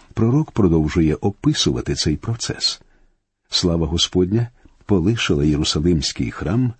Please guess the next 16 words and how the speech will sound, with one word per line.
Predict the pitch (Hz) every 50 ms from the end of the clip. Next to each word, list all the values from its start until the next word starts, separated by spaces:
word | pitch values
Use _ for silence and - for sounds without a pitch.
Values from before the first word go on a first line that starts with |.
| _ _ _ _ - _
і | - 135
піднеслася | 117 - - 117 104 85 65 62 69 82 110 - - - 110 117 - - 110
над | 104 98 95 - -
ним. | 135 - 117 - - - - - _ _ _ _ _ _ _ _ _ _ _ _ _ _ _ _
Далі | - 90 90 85 85
читаємо | 78 - 95 80 90 87 85 87 85
в | 80
книзі | - - 85 85 82 87 92
пророка | - 87 85 85 87 80 -
Єзекіїля | 92 90 80 - 87 78 - 87 87 90 95 107 104 - _ - - - - -
два | 78 76 90 98 123
перших | 123 - 127 120 - - 113 - -
вірша | - 143 - - - 87 82 - _ _ _ _ _ _ _
із | - 104 85 76
десятого | 90 92 - - 62 - - 90 80 98
розділу. | 95 78 60 55 60 60 58 - -